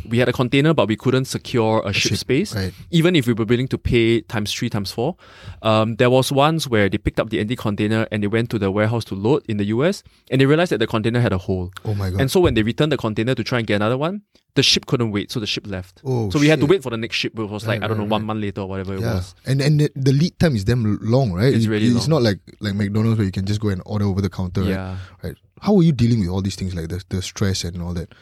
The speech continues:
Speaker 2: Or were you just super, like, as usual, rational and, you know, no emotions, <laughs> just step by step?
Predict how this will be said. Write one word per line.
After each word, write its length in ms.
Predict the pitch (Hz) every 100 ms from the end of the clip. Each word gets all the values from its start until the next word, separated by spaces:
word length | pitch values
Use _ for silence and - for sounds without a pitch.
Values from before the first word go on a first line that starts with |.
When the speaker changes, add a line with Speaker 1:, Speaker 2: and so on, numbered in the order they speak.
| - -
Speaker 2:
Or 100 | 95
were 100 | 107
you 100 | 123
just 200 | 113 110
super, 260 | - - 107
like, 180 | 92 -
as 140 | 101 95
usual, 420 | 95 95 98 98 - - -
rational 500 | 95 95 - 95 92
and, 140 | 90 85
you 120 | 87
know, 140 | 92 98
no 160 | 107 143
emotions, 720 | 123 113 113 - 117 110 107
<laughs> 60 | 113
just 220 | 104 - - - - -
step 240 | - - 117
by 80 | 107
step? 340 | - 110 104